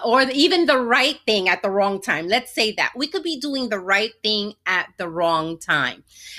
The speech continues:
and, and, and just making a mess of our lives. When I, when my children were younger, um, I am a court reporter. So I go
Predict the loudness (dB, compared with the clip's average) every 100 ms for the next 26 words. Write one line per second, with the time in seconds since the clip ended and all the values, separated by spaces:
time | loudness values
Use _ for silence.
0 | -4 0 2 2 0 -2 -4 -4 -2 -4
1 | -2 0 0 0 -4 -2 -2 -4 -6 -6
2 | -4 -2 -2 -2 -6 -6 -4 -4 -6 -8
3 | -16 -18 -20 -20 -2 0 2 2 0 -2
4 | -2 0 2 0 -2 -2 -2 -2 -6 -6
5 | -6 -4 -2 -2 0 0 0 -2 -10 _
6 | _ -6 -4 -2 -4 -8 -10 -4 0 2
7 | 2 2 0 0 -2 -6 -16 _ -6 -2
8 | 0 0 -2 -4 -6 -10 -12 0 2 4
9 | 2 0 0 0 0 -2 -4 -2 -2